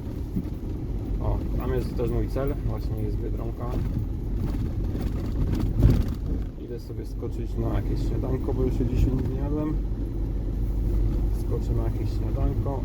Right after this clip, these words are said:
i można będzie, można będzie lecieć na załadunek. Tylko nie ma co się i tak spieszyć, bo i tak mam jeszcze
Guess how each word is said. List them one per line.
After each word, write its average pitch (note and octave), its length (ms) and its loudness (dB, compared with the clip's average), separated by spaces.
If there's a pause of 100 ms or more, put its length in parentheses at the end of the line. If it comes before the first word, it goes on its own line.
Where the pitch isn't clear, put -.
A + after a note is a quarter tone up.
i - 280 0 (120)
można - 200 8
będzie, - 360 4 (1000)
można - 300 -6
będzie - 180 -4
lecieć A#2 300 2
na G#2+ 120 4
załadunek. G#2+ 460 2
Tylko - 240 0
nie C3+ 100 2
ma C3 80 6
co - 160 4
się - 100 -2
i - 40 2
tak - 160 4 (140)
spieszyć, C3+ 340 0 (100)
bo - 60 -4
i - 60 -4
tak A2+ 180 -4
mam G#2+ 180 -2
jeszcze G#2 280 -4